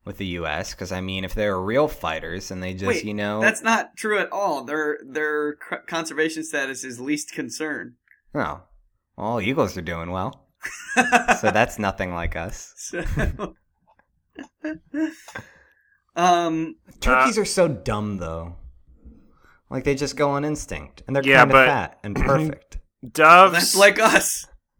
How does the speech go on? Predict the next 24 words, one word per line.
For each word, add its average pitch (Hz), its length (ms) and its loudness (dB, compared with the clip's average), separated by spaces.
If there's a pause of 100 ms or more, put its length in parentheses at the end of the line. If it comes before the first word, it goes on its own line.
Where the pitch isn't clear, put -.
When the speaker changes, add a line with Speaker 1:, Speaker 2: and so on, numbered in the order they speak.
(1400)
Speaker 3:
Doves 165 560 8
are 127 200 4
in 123 100 0
the 120 80 -2
same 123 320 -2
family 113 480 6
as 90 120 6
pigeons, 85 760 2
so - 240 -6
I 95 120 0
can't 120 340 -4
imagine 101 460 -4
they're 92 180 -4
much 90 400 -10
smarter. 76 420 -14 (760)
Speaker 1:
Mm, 98 300 -14
that's 101 340 -8
true. 80 440 -10 (880)
But 120 100 -14
they 117 80 -4
are 123 120 0
pretty. 90 520 -8 (1160)
America's 98 480 -12
pretty. 78 500 -10